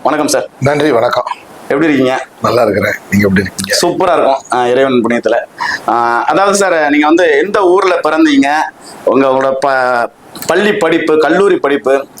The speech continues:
Speaker 1: உங்க அப்பா அம்மா பத்தி சொல்லுங்க எங்க நேயர்களுக்கு.
Speaker 2: நன்றி. நானும் இதே மாவட்டம் தான், திருநெல்வேலி மாவட்டம், ராதாபுரம் எனக்கு சொந்த ஊரு.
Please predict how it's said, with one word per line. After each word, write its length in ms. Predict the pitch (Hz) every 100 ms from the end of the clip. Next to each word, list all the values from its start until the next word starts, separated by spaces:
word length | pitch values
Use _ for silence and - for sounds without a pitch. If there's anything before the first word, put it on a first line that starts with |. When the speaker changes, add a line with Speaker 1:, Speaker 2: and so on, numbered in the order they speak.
| -
Speaker 1:
உங்க 160 | 127 127
அப்பா 220 | 131 190
அம்மா 180 | 185 151
பத்தி 260 | 127 123
சொல்லுங்க 380 | 123 120 113 110
எங்க 180 | 104 104
நேயர்களுக்கு. 360 | 110 101 90 - - - - - - - - - - - -
Speaker 2:
நன்றி. 400 | 117 117 113 - - - -
நானும் 320 | 101 117 143
இதே 280 | 135 127 147
மாவட்டம் 380 | 139 120 123 113
தான், 140 | 113
திருநெல்வேலி 460 | 98 127 147 135 131
மாவட்டம், 480 | 117 117 117 135 - -
ராதாபுரம் 680 | 101 110 139 160 160 135 139
எனக்கு 200 | 123 101
சொந்த 280 | - 104 110
ஊரு. 340 | 92 95 123